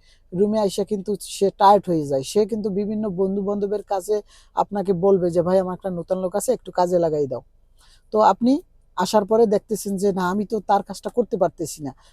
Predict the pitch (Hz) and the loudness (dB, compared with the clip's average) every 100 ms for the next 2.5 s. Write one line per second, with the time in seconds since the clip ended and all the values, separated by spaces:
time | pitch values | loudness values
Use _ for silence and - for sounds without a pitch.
0 | - 185 202 208 220 226 233 220 214 196 | -4 -2 0 -2 -2 0 2 4 4 4
1 | 190 170 165 175 - 143 165 170 165 202 | 2 2 -2 -2 0 0 2 2 0 -2
2 | 196 226 214 202 208 | 2 4 4 0 -2